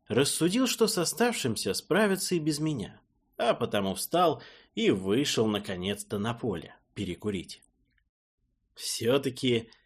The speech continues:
иметь в экипаже юнгу и трюмного полезно. Возились бы сейчас с гномом до ночи, перебирая хлам. А потом пришлось бы кому-нибудь еще и жрать варить.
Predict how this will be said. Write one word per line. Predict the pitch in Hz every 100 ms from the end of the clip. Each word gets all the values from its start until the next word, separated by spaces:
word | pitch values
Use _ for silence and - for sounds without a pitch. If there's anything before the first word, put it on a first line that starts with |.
| _
иметь | - 123 180 214
в | 180
экипаже | 190 175 170 180 156
юнгу | 135 135 180 147 135
и | 120
трюмного | 120 120 160 151 139 139 139 127
полезно. | - 160 180 190 95 85 64 - _ _ _
Возились | 156 226 202 107 117 170 151 113
бы | 117
сейчас | - 98 120 117
с | 101
гномом | 101 101 107 104 95
до | 113
ночи, | 120 98 98 - - - _
перебирая | 120 107 95 101 76 73
хлам. | - 104 85 76 _ _ _ _ _ _ _ _ _ _ _
А | - 131 208
потом | 208 208 202 - 160 175
пришлось | - 160 - 104 117 147 143
бы | 131 143
кому-нибудь | 139 131 131 131 123
еще | 127 - 123
и | 120
жрать | 90 90 90 113 123 -
варить. | 113 127 123 123 123 -